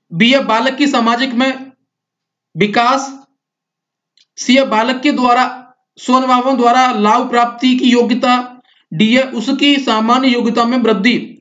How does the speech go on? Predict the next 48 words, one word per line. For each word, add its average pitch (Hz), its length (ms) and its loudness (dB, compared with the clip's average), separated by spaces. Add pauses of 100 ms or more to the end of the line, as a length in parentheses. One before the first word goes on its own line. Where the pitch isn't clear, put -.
(500)
तो 233 60 -4
क्वेश्चन 269 320 2
पूछा 269 160 2
जा 247 120 4
रहा 247 100 4
है 247 60 -6
कि 262 380 -2
मानसिक 240 460 0
विकास 233 420 0
का 262 120 -2
परिणाम 233 440 0 (160)
क्या 247 180 2
है, 233 240 -2
यह 226 120 0
क्वेश्चन 247 320 0
पूछा 254 180 0
जा 233 60 4
रहा 240 120 6
है। - 240 -10 (160)
उसके 240 220 0
बात 247 280 2
करते 269 240 2
हैं, 269 380 -2 (360)
बालक 226 440 0
के 302 140 4
द्वारा 254 380 2
स्व 262 180 -2
अनुभवों 240 560 0
द्वारा 233 320 4 (100)
लाभ 233 320 2
प्राप्ति 254 400 0
की 254 160 0
योग्यता 226 500 2 (580)
मानसिक 247 420 2
विकास 220 320 -2
का 254 120 -2
परिणाम 240 380 0
होता 247 240 0
है। 240 160 0
तो - 140 -8
answer 226 400 0
correct 240 300 -2
हो 254 40 4
जाएगा 240 80 6
यहाँ 233 120 2
पे 233 60 -4
हमारा 233 240 2
सी। 254 220 0